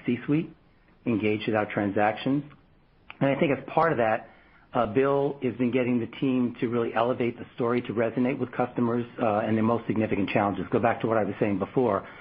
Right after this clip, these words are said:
If we can get in there and we can talk about some of the problems that they're dealing with, um, and offer solutions, uh, that are able to, uh, meet those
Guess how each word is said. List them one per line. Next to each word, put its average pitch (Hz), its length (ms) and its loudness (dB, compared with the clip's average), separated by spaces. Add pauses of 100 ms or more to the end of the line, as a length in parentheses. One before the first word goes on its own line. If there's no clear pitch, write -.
(400)
If 110 100 0
we 160 100 4
can 135 120 2
get 135 160 4
in 139 120 4
there 131 160 4
and 120 80 2
we 117 80 -2
can 104 120 -4
talk 127 240 0
about 113 420 0 (400)
some 131 140 2
of 117 40 -2
the 113 60 0
problems 120 460 2
that 131 120 -2
they're 127 100 0
dealing 131 340 0
with, 139 160 -2 (480)
um, 113 240 0
and 110 100 2
offer 117 320 2
solutions, 123 560 0 (500)
uh, 113 240 0
that 107 180 2
are 113 100 0
able 120 360 2 (140)
to, 113 360 2
uh, 104 480 2 (200)
meet 135 300 2
those 135 200 2